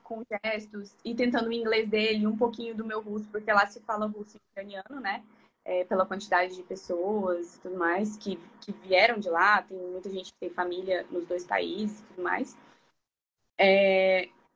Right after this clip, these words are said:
e então, assim, eu já, nossa, ele se ofereceu pra me ajudar, sabe?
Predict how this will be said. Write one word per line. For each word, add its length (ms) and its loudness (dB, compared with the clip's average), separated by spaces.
e 140 0
então, 240 6
assim, 240 4
eu 140 -2
já, 100 2
nossa, 460 0
ele 160 2
se 100 0
ofereceu 460 4
pra 100 2
me 120 6
ajudar, 580 4
sabe? 500 -4